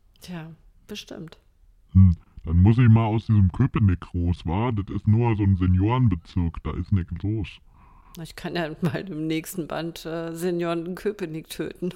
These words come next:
Speaker 1: <laughs> Ho, ho.
Speaker 2: Oha. Oha. Jetzt,
Speaker 1: Nein.
Speaker 2: jetzt aber, also, äh, ich, ich glaub, ich muss, äh, ich muss jetzt ganz dringend los, ich, ich hab Termine, wa? Also, äh, Tschüssikowski, ne, hier.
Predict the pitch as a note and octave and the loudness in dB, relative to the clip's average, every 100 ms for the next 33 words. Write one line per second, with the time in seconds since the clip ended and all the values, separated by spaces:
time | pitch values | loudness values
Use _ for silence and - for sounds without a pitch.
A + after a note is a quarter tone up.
0 | - - C#3+ B2+ C3 - C#3 B2 A2+ A#2 | -12 -8 -6 -6 -8 -8 -8 -8 -8 -10
1 | B2 - - - - - G2 F#2 F2 E2 | -12 -16 -20 -20 -20 -6 -2 0 0 0
2 | E2+ - _ - - - - - F#2 E2 | 0 -4 _ -16 -16 -20 -20 -4 0 0
3 | E2 D#2+ - _ _ _ A#3+ E2+ E2+ D#3+ | 0 -4 -10 _ _ _ -6 -4 -4 -4
4 | B2 F#2 - D#2+ C#2 D#2 D2 - F#2+ F2 | -2 -2 -2 -8 -4 -6 -6 -4 0 0
5 | D#2 - F2+ D#2+ F2 G#2 - A2+ A#2 A#2+ | -2 -2 -2 -4 -6 -10 -4 -2 4 4
6 | D#3+ - A#2 B2 C#3 D#3 C3+ C3 A#2 A#2 | 4 -4 0 2 2 2 0 0 -2 -4
7 | B2 B2+ B2+ C#3 D3 C3+ A2 A#2+ C#3+ - | -6 -2 0 2 -2 -2 -2 -2 -2 -4
8 | B2+ C#3 C#3+ B2+ A2+ B2+ D3 C3 A#2 - | -6 -2 0 0 0 0 -2 -2 -8 -6
9 | - A2 A#2+ - - B2+ A#2 C3+ G#2+ E2 | -6 -4 -4 -6 0 4 6 6 2 2
10 | F#2+ A2+ F#2+ - - G2+ G2+ G#2+ G2+ F2+ | -2 -2 -6 -12 -2 0 2 0 0 -4
11 | - F#2+ F2+ E2 - - - - - - | -4 -2 -2 -4 -8 -20 -20 -20 -20 -20
12 | - - D3 D#3 - E3 - - F#2+ G2 | -14 2 2 4 2 0 0 0 4 4
13 | C3+ D3 G#2+ G#2+ F2+ E2 | 2 0 0 2 0 -2